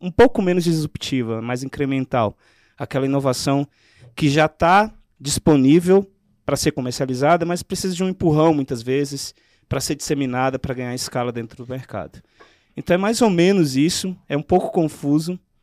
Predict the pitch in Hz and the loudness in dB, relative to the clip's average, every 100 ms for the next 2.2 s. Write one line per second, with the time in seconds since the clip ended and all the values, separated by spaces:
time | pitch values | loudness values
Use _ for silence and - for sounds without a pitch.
0 | _ _ _ _ _ - - 151 147 147 | _ _ _ _ _ -18 -2 0 2 2
1 | 147 175 180 175 151 160 160 190 139 104 | 0 0 -2 -2 -2 -4 -6 -4 -6 -6
2 | - | -14